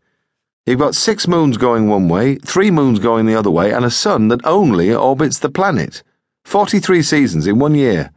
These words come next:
The top life form, a kind of dog plant fungus thing." "Top dog plant fungus?" laughed Rose. "Yeah," the Doctor nodded. "Plus the water's solid,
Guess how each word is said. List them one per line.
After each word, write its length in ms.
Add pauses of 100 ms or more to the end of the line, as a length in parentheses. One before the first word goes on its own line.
(360)
The 80
top 280
life 240
form, 360 (280)
a 60
kind 280
of 220
dog 320
plant 420
fungus 440
thing." 300 (460)
"Top 340
dog 360
plant 340
fungus?" 600 (160)
laughed 360
Rose. 400 (680)
"Yeah," 280 (200)
the 80
Doctor 300
nodded. 340 (460)
"Plus 240
the 120
water's 360
solid, 420